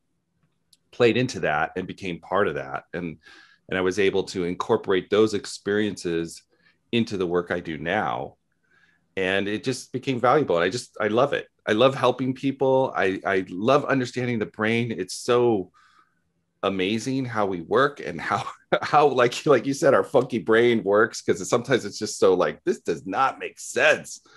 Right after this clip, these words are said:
What the hell am I doing?" And to understand maybe the reasons behind it. And then to ultimately, I think, alleviate suffering, right? Alleviate my own suffering, alleviate the suffering of others, uh,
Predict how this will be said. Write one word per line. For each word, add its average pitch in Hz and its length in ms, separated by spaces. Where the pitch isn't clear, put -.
What - 320
the 98 120
hell 101 360
am 113 100
I 101 100
doing?" 104 560
And 131 180
to - 120
understand 151 580
maybe 117 220
the 107 140
reasons 120 440
behind 123 540
it. 120 340
And 156 220
then 208 420
to 190 420
ultimately, 104 920
I 107 120
think, 113 320
alleviate 147 480
suffering, 85 600
right? 107 320
Alleviate 113 420
my 92 180
own 156 200
suffering, 143 760
alleviate 104 460
the 92 60
suffering 95 460
of 80 200
others, 127 640
uh, 95 520